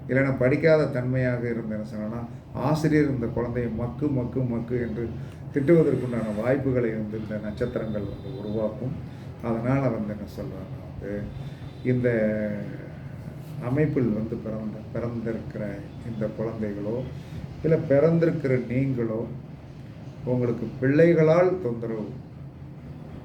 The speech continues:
பிள்ளைகளால் த-, எனக்கு தெரிஞ்சு ஒருத்தர் அம்மா மிரு-, மிருகசீரிடம், மிருகசீரிட நட்சத்திரத்துல போய் பிறந்து வந்த என்ன செய்-, என்ன, என்னாச்சுன்னா அந்த அம்மா வந்து வீட்டுக்காரரை விட்டே வந்து என்ன சொன்னாலும் வந்துருச்சு. வந்த பிறகு இந்த குழந்தைகளையும் கூட்டிட்டு வந்துருச்சு.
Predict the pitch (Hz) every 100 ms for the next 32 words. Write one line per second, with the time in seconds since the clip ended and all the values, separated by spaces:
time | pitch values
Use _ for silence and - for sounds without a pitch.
0 | - - - - - - - 120 135 143
1 | 151 151 117 113 123 135 147 196 147 -
2 | 120 120 131 123 117 120 123 135 131 123
3 | 104 107 127 - - - - - - -
4 | - - 147 175 160 156 143 135 127 131
5 | 131 123 120 113 139 131 127 120 120 113
6 | 110 107 110 110 110 127 127 127 135 -
7 | 123 139 - - 123 123 123 139 131 123
8 | 151 156 127 - - - - 139 127 131
9 | 117 117 113 135 127 117 113 110 107 110
10 | - 113 110 107 - - - - - -
11 | - 127 135 143 160 147 123 135 139 139
12 | 151 139 127 127 110 107 104 - 135